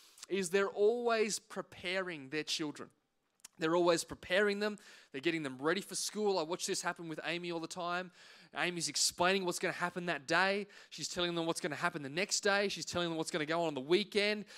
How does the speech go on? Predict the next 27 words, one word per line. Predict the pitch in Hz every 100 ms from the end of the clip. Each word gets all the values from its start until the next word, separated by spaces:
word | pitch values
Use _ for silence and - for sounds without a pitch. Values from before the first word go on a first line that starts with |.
| -
She's | - 180
preparing | - 139 - 196 208 208
them | 196
for | - 151
all | 208 220
the |
things | 202 220 208
that | 185
are | 180
gonna | 190 190
go | 185 190
on | 185 202 190
in |
her | 185 180
world, | 175 190 196 185 - - -
uh, | 165 165 165 180
in | 185
the | 180
kids' | - 202 160
world, | 180 190 190
and | 175
she's | 190 170
making | 196 220 - 208
sure | - 226 208
they | 202 190
feel | 170 196 180
prepared | 165 - - 240 233 233